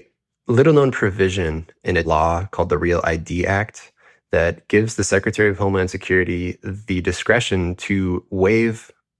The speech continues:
any and all laws that they want in order to rush construction of border walls. And ultimately, that's where this waiver authority is coming from. A part of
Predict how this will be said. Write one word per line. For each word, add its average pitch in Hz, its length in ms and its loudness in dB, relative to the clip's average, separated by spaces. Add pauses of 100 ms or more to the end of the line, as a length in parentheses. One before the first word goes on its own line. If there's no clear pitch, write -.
(100)
any 127 280 4
and 104 80 2
all 90 560 0 (220)
laws 80 520 0 (840)
that 62 280 0 (140)
they 82 100 2
want 92 400 0 (480)
in 101 80 0
order 90 160 2
to 95 140 -2
rush 90 180 2
construction 80 680 -2
of 78 380 -4
border 78 300 0
walls. - 440 -10 (400)
And 80 160 -2
ultimately, 110 580 2 (220)
that's 104 400 2
where 104 140 2
this 92 160 -4
waiver 80 220 0
authority 80 340 -4
is - 120 -10
coming - 240 -8
from. - 340 -10 (960)
A - 60 0
part 131 320 2
of 117 300 -4